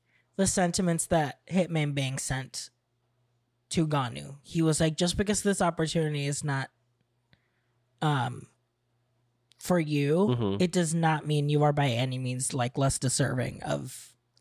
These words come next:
Speaker 1: an opportunity."
Speaker 2: Yeah, I would say it would, it would hit a little harder maybe if he hadn't
Speaker 1: Right.
Speaker 2: just told them that they were both useless on the stage.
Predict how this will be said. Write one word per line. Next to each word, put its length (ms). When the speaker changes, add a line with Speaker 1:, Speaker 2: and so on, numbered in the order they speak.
Speaker 1:
an 180
opportunity." 800
Speaker 2:
Yeah, 300
I 180
would 220
say 920
it 180
would, 240
it 140
would 140
hit 200
a 60
little 280
harder 460
maybe 320
if 100
he 120
hadn't 300
Speaker 1:
Right. 60
Speaker 2:
just 340
told 200
them 140
that 100
they 120
were 100
both 260
useless 720
on 220
the 80
stage. 840